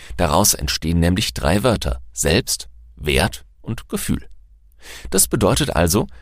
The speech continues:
dass man ein Gefühl dafür hat, wie viel man sich selbst wert ist.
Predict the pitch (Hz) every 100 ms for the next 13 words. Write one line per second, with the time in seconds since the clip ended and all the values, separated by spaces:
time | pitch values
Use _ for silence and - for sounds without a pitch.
0 | - 90 - 87 - 80 73 73 - 85
1 | 101 101 90 87 82 127 - - - -
2 | - 110 - 104 107 95 82 - 65 -
3 | 76 107 - - - - 82 - - -
4 | -